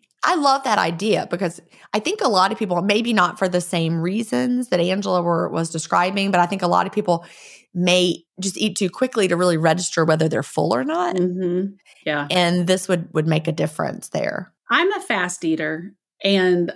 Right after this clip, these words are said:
Speaker 2: I
Speaker 1: I'm
Speaker 2: think it's
Speaker 1: not.
Speaker 2: probably a lot to do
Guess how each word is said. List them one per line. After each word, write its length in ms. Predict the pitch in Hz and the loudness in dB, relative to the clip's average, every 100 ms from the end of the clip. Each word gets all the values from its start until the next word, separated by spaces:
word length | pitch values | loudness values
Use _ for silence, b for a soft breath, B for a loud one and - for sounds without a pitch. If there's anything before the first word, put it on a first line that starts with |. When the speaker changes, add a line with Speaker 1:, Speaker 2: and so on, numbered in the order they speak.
| - | -4
Speaker 2:
I 140 | 180 | -2
Speaker 1:
I'm 60 | 214 | 0
Speaker 2:
think 280 | 185 147 156 | 2 2 2
it's 80 | - | 2
Speaker 1:
not. 220 | - - | 0 0
Speaker 2:
probably 560 | 214 254 339 220 202 | -2 0 -2 0 0
a 140 | 180 175 | 0 -2
lot 480 | 175 170 202 247 - | -2 0 0 -2 -4
to 120 | 196 | -4
do 640 | 175 160 160 165 170 | 0 0 2 0 -4